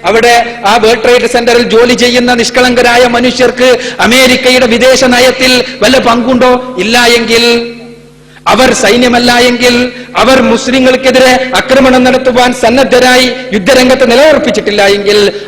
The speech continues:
അവരെ കൊല്ലുന്നതിന് അത് എത്ര ദാടിയുള്ളയാളാണെങ്കിലും എത്ര വലിയ തലപ്പാവുള്ളയാളാണെങ്കിലും അവരെ കൊല്ലുന്നതിന് ഇസ്ലാമികമായ, ഇസ്ലാമികമായ ഭൂമികയിൽ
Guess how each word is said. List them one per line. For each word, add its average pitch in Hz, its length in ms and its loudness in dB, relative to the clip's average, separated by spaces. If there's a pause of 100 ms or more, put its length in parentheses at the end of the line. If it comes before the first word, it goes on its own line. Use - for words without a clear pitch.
അവരെ 208 280 0
കൊല്ലുന്നതിന് 233 1040 0
അത് 214 100 2
എത്ര 214 200 -2
ദാടിയുള്ളയാളാണെങ്കിലും 240 1300 0 (100)
എത്ര 220 180 0
വലിയ 247 280 2
തലപ്പാവുള്ളയാളാണെങ്കിലും 208 1400 0 (200)
അവരെ 202 220 0
കൊല്ലുന്നതിന് 202 480 -4
ഇസ്ലാമികമായ, 196 1080 0 (520)
ഇസ്ലാമികമായ 220 760 0
ഭൂമികയിൽ 175 680 -4